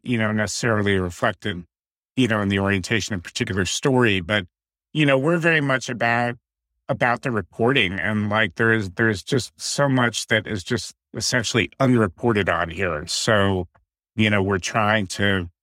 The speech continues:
to just kind of help people understand, like, what's going on, and they can,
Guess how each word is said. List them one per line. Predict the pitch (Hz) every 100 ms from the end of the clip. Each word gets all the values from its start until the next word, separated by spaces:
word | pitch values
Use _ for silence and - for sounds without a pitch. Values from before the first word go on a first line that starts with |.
| _ _ _ _ _ _ _
to | -
just | 90 110 101 - _ -
kind | 123 123
of | 117 92 _
help | - 143 - -
people | 139 120
understand, | 123 120 - 151 156 131 110 113
like, | 98 110 90
what's | 98 107 110 -
going | 123 113 113
on, | 131 131 90 117
and | - 107 107 104
they | 101
can, | - 113 107